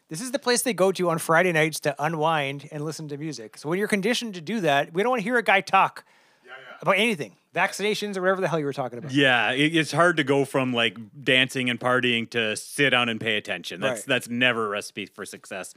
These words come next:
Speaker 2: I, I
Speaker 3: in
Speaker 2: gotta
Speaker 3: comedy.
Speaker 2: tell you, too, and, uh, they go to let loose on a Friday night. They did. This crowd let loose, man. I'm talking trays of shots and everything. And you know me, Clint. Like,
Speaker 3: These are
Speaker 2: I,
Speaker 3: my people.
Speaker 2: I was spending the night.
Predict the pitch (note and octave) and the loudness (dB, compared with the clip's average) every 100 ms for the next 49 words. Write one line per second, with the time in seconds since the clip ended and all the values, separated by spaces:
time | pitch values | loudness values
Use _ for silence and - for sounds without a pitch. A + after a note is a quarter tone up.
0 | - A#2+ A#2 A#2 C#3+ C3+ C#3+ C#3+ A#2+ D3 | -6 -2 0 4 4 4 4 2 2 2
1 | A#2 A2 G#2 F#2 F2 G2 A2+ B2+ C3+ C3 | 0 -2 -4 -6 -12 -10 -4 0 2 2
2 | C3 C3+ B2+ A2 B2+ B2+ C3 - C3 B2+ | 0 0 -2 2 2 2 -2 -2 -2 0
3 | B2 A#2+ - _ _ _ - C3+ - D3+ | 0 -2 -6 _ _ _ -4 -4 -4 -2
4 | A2+ F#2+ A#2+ G2 G2+ A2+ A2 - F#2 F#2+ | -2 -2 -2 -2 -4 -6 -6 -8 -8 -2
5 | A2 C3+ C3+ A#2+ F2 - - C3+ B2 B2 | -2 0 0 0 -2 -12 -8 -2 2 2
6 | A#2+ A2+ G#2+ - F#2+ - - B2+ A#2 A2+ | 2 -2 -6 -10 -12 -10 -4 2 4 4
7 | A2+ - - G#2+ G#2 A2 A2+ G#2 - - | 4 -2 -10 -6 -4 -4 -4 -10 -14 -20
8 | - C#3 G3 C#4 F#3+ F#3+ A#3+ - G#2+ G#2 | -6 -2 0 2 2 2 -4 -4 -6 -4
9 | A#2+ C3 G#2+ F#2+ B2 G#2+ - - C3 A3 | -2 0 0 -2 -6 -6 -14 -2 2 2
10 | F#3 - D#3 C#3+ A2 A2+ D3+ - - | 2 2 0 0 -2 -2 -2 -4 -16